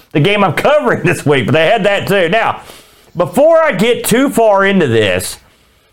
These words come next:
you know, <clears throat> I tipped off, I stooged off our choices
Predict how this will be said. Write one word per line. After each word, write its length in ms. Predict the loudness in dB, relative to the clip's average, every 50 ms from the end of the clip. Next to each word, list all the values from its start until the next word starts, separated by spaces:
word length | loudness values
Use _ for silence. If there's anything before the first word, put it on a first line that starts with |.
| _
you 120 | _ -4 0
know, 340 | 2 2 2 2 0 0 -2
<clears throat> 240 | -4 -4 -4 -4 -6 -4
I 140 | -4 -4
tipped 360 | -4 -2 0 0 0 0 0 -2
off, 160 | 0 0 0
I 60 | -2
stooged 540 | -2 -4 -4 -2 0 0 2 2 2 0 0
off 280 | 0 2 0 0 0
our 120 | 0 -2 -2
choices 720 | -2 -2 0 0 0 0 -2 -2 -2 -2 -2 -2 -4 -10